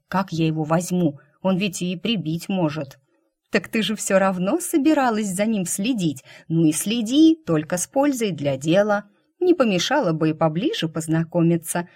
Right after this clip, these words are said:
узнать о привычках и среде обитания». Разошлось моё второе «я», напрочь забыв о том,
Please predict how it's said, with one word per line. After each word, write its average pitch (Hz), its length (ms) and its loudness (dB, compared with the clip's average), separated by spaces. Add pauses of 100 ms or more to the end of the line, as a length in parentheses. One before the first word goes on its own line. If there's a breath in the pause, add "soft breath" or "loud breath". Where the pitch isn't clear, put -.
(140 loud breath)
узнать 240 460 0
о 190 60 -4
привычках 170 800 -4
и 185 100 -4
среде 156 480 0
обитания». 151 840 -2 (460)
Разошлось 160 640 -2
моё 165 220 2
второе 160 480 -4
«я», 190 280 -2 (300 soft breath)
напрочь 170 480 -2
забыв 175 420 -4
о 147 80 -8
том, 208 340 0